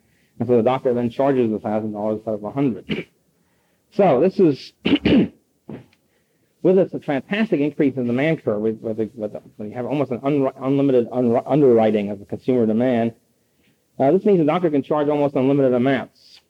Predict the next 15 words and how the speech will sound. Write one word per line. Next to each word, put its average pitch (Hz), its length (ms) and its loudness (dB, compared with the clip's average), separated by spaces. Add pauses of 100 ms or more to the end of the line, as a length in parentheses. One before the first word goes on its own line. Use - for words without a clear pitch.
(100)
and 110 80 -6
the 110 60 -6
hospital 135 420 -2
even 120 140 2
more 139 200 2
so. 101 200 -4
The 107 80 -2
hospital 165 320 0
is 131 40 0
much - 160 -2
closer 156 400 2
to 107 120 0
the, 98 180 -6 (840)
to, 107 320 2
uh, 107 240 0